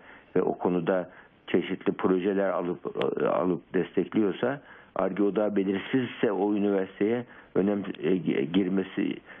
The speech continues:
Ar-Ge odağı belirsiz olan bir üniversiteye öğrenci tercih etmesin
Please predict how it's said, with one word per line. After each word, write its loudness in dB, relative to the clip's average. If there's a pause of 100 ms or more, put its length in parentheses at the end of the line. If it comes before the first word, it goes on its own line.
(120)
Ar-Ge 2
odağı 0
belirsiz 0
olan 0
bir 0
üniversiteye 0
öğrenci -2
tercih 0
etmesin -8